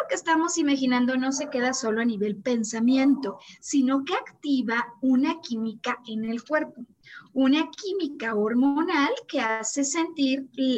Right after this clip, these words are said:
pues, a quien lo está imaginando bien. Me refiero, por ejemplo, a sustancias como las endorfinas. Es decir, pensamientos de ideales, solo el cobijar la idea, empieza a producir y elevar el nivel de tal manera que si lo hacemos por un, por,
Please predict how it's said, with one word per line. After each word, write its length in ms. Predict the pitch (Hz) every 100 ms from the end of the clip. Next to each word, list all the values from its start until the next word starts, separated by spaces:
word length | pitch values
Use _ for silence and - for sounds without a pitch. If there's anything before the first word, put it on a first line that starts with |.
| - -
pues, 260 | - 208 -
a 80 | 254
quien 200 | 247 233
lo 80 | 220
está 300 | 220 262 262
imaginando 680 | 277 320 392 330 240 302
bien. 320 | 240 277 269 - - - -
Me 80 | 233
refiero, 320 | 240 294 302
por 120 | 277
ejemplo, 380 | 262 262 247 294
a 80 | 285
sustancias 540 | 208 - 226 254 269
como 180 | 220 208
las 320 | 196 - -
endorfinas. 680 | 196 196 196 - 302 277 - - 587 - - - -
Es 100 | 220
decir, 380 | 233 226 294 277 - -
pensamientos 920 | 262 254 247 262 262 302 302 392 - - -
de 220 | 208 233
ideales, 920 | 233 247 208 226 226 233 254 339 494 -
solo 640 | - 247 226 226 220 220
el 160 | - 247
cobijar 580 | 214 208 208 - 277 302
la 160 | 311
idea, 300 | 311 254 220 220
empieza 580 | 294 294 370 403 466 494
a 60 | 508
producir 520 | 381 311 - 320 330
y 80 | 320
elevar 420 | 302 247 285 311
el 140 | 320
nivel 380 | 302 285 247 247 - - -
de 100 | -
tal 200 | 285 330
manera 400 | 381 349 294 311
que 100 | 262
si 140 | -
lo 100 | 226
hacemos 400 | 220 - 320 466
por 160 | - 262
un, 160 | 311 -
por, 140 | 269